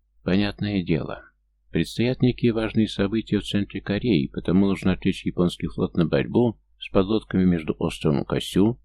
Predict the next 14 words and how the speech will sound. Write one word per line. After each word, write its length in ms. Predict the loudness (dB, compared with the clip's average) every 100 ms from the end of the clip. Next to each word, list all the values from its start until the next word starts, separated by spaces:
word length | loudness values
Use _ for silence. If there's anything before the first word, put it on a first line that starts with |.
| -2
и 80 | 0
южнокорейским 720 | 2 0 0 0 0 0 -2
побережьем. 720 | 0 -2 -2 -4 -6 -8 -10 -12 _ _ _ _ _ -8
За 220 | 2 4
неделю 380 | 4 4 2 0
патрулирования 920 | -2 0 4 4 4 0 0 -2 -4
Уголь 300 | -6 0 0
отправил 560 | 0 -6 -6 -6 -4 -2
на 140 | -2 0
дно 180 | -2
суда 320 | -2 -2 -2 0
противника 640 | -2 0 2 2 2 -2
общим 280 | -2 -2 0
тоннажем 560 | 0 0 0 0 -4